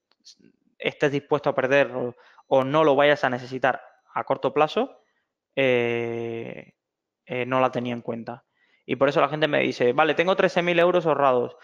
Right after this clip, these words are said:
¿en qué los invierto?". Y yo le digo, "¿Y cuánto más tienes ahorrado aparte de esos trece mil euros?". "No, no, son los trece mil euros que tengo de mis ahorros de, de toda la vida". Le digo, "Pues,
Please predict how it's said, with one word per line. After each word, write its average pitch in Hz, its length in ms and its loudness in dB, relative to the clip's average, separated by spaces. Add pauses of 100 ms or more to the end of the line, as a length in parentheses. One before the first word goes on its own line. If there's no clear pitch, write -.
(280)
¿en 143 160 -4
qué 175 80 2
los 180 160 2
invierto?". 139 580 -2
Y - 120 -10
yo 123 60 -4
le 123 100 2
digo, 120 540 -2
"¿Y 127 320 -10
cuánto 151 360 0
más 156 180 0
tienes 151 240 -4
ahorrado 143 220 4
aparte 139 260 2
de 131 60 2
esos 131 160 -6
trece 131 240 -14
mil 123 140 -8
euros?". - 380 -12 (320)
"No, 190 180 2
no, 180 220 2
son 160 180 0
los 165 120 2
trece 160 240 0
mil 156 160 2
euros 160 200 4
que 147 100 0
tengo 160 460 4
de 156 100 4
mis 127 180 -6
ahorros 143 360 2
de, 123 480 2
de 123 60 0
toda 135 160 2
la 127 80 4
vida". 127 340 -4 (520)
Le 127 120 -6
digo, 117 120 0
"Pues, - 640 -10